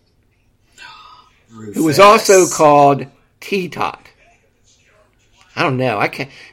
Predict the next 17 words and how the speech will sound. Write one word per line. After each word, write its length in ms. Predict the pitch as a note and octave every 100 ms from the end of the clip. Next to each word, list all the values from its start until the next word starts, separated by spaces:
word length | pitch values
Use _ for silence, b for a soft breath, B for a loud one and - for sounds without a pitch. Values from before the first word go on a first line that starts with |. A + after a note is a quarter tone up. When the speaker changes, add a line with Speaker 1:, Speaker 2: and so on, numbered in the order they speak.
| -
Speaker 1:
Rufus 340 | G#3 G#3+ C#3+
Payne 400 | - F3 G3 D3+
sounds 240 | - C3 A#2+
like 140 | -
a 40 | G2+
cool 280 | - B2+
name 280 | A2 A#2+ A2+
to 80 | G#2
me. 240 | A#2+ C#3
I 80 | A#2+
don't 140 | D3+ D#3+
know 60 |
if 120 | C#3+
I'd 180 | D3 C#3
go 120 | C3 C3
with 160 | G2
Tetot. 500 | - C#3 B2 F#2+ F#2+